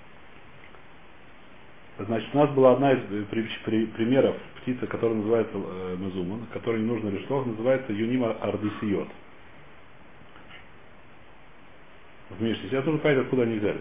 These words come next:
Раби Хия, Раби Шимон, Хад Тани Ар-, Адрасиот, Вехан Тани Ардасиот. Значит, Рейш и Далит, оно ж меняется местами.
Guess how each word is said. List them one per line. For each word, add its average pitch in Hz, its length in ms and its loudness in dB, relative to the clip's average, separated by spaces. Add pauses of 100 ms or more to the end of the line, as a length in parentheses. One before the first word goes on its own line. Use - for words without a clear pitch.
Раби 107 300 2
Хия, 175 160 8
Раби 131 320 8
Шимон, 139 300 4 (160)
Хад 143 340 6
Тани 123 260 6 (180)
Ар-, 123 320 6
Адрасиот, 113 760 4 (720)
Вехан 156 480 4 (140)
Тани 156 400 6
Ардасиот. 110 760 6 (260)
Значит, 104 300 -6
Рейш 139 360 6
и 135 40 6
Далит, 151 280 6
оно 120 160 2
ж 120 100 -4
меняется 117 340 0
местами. 92 340 -6